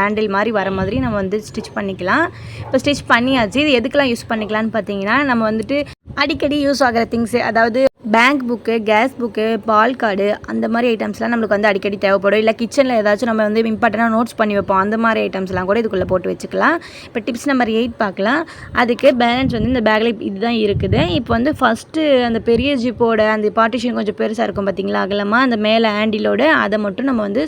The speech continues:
சைடில் வந்து கட் பண்ணிக்கலாம். அந்த ஜிப்பு வந்து எந்த இடத்துல முடியுதோ அதுலேருந்து கீழே ஒரு ஹாஃப் இன்ச்சுக்கு எக்-, விட்டுட்டு, எக்ஸ்ட்ரா விட்டு அதுக்கப்புறம் கட் பண்ணுங்க. அப்படியே இந்த ஹேண்டில் வரைக்கும் அப்படியே அந்த ஃபஸ்ட்டு அந்த பெரிய ஜிப் இருக்கும் பார்த்தீங்களா, அந்த வரைக்கும் மட்டும் நம்ம அப்படியே வந்து ஸ்ட்ரைட்டாக வந்து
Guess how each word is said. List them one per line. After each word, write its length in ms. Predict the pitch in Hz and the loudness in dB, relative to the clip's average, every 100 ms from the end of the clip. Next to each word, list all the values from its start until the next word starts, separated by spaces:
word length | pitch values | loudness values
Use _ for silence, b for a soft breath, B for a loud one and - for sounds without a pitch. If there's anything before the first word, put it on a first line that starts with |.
| - | -2
சைடில் 360 | 208 214 226 202 | 0 0 0 -2
வந்து 160 | 202 208 | -4 -4
கட் 140 | 202 - | -4 -2
பண்ணிக்கலாம். 420 | 208 190 196 240 320 | -4 -2 0 2 2
அந்த 120 | 254 208 | 0 -2
ஜிப்பு 300 | 240 - 311 | -6 -2 0
வந்து 160 | 269 247 | 0 0
எந்த 100 | 233 | -2
இடத்துல 240 | 233 240 220 | -2 -2 -2
முடியுதோ 400 | 208 240 220 208 302 349 B B B 220 | -2 -2 0 2 2 0 B B B 0
அதுலேருந்து 460 | 233 240 277 269 359 269 | 2 2 2 2 0 2
கீழே 180 | 262 262 | 2 2
ஒரு 80 | 226 214 | 2 0
ஹாஃப் 200 | 226 240 | -2 -4
இன்ச்சுக்கு 260 | 233 277 262 208 | -4 -2 0 0
எக்-, 140 | - 233 | -2 -4
விட்டுட்டு, 340 | 208 311 240 302 214 | -2 -2 -2 0 -2
எக்ஸ்ட்ரா 280 | - 269 240 | 0 0 2
விட்டு 240 | 220 - 330 | -2 -2 -2
அதுக்கப்புறம் 400 | 277 208 208 214 202 | 0 -4 -4 -4 -4
கட் 140 | - 208 | -6 -6
பண்ணுங்க. 260 | 196 196 277 349 B B B - | -4 -2 0 -2 B B B -2
அப்படியே 240 | 240 269 302 302 | 0 2 2 2
இந்த 100 | 240 220 | 0 0
ஹேண்டில் 320 | 247 254 214 | 0 0 0
வரைக்கும் 260 | 208 302 277 | 0 0 0
அப்படியே 200 | 214 233 240 | 2 0 0
அந்த 80 | 208 226 | 0 0
ஃபஸ்ட்டு 420 | 226 - - 330 294 247 233 226 220 - | 0 -4 -4 2 4 4 2 -2 -6 -6
அந்த 120 | 240 226 | -4 2
பெரிய 220 | 247 247 277 214 | 2 4 2 0
ஜிப் 180 | 202 220 | -2 -2
இருக்கும் 220 | 214 214 | -2 -4
பார்த்தீங்களா, 320 | 202 226 302 240 | -4 -2 0 2
அந்த 260 | 220 233 240 226 214 214 | 2 2 4 4 2 2
வரைக்கும் 320 | 233 226 233 | 0 0 -4
மட்டும் 240 | 208 320 320 | -2 -2 0
நம்ம 160 | 233 | 0
அப்படியே 240 | 196 214 220 226 | 2 2 2 0
வந்து 160 | 208 220 | -4 -4
ஸ்ட்ரைட்டாக 400 | 208 196 208 202 | -2 -2 -2 -2
வந்து 120 | 202 | -2